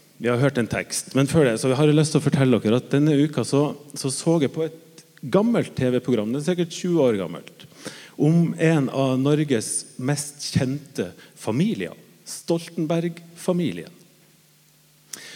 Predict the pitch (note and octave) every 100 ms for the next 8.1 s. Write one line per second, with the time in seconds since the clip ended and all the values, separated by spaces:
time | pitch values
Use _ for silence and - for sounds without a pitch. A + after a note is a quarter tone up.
0 | - - C#3+ F3+ F#3+ E3 E3+ G3 D3 B2
1 | D3+ F#3 - G3 F#3+ C#3+ C#3+ - G#3 A3
2 | A3 C#3 F#2+ - - C3 - G#2+ G2 G2
3 | - E3 D#3 E3+ E3 F#3 C3+ C3+ C3 C3+
4 | D3 E3 F#3 G#3+ A#2 - - - - -
5 | - - D3+ - A3 - - G#3 F3 E3+
6 | A2 - - _ _ _ - - - _
7 | D#3 D3 A2 F#2+ G2+ F#2 - - - D#3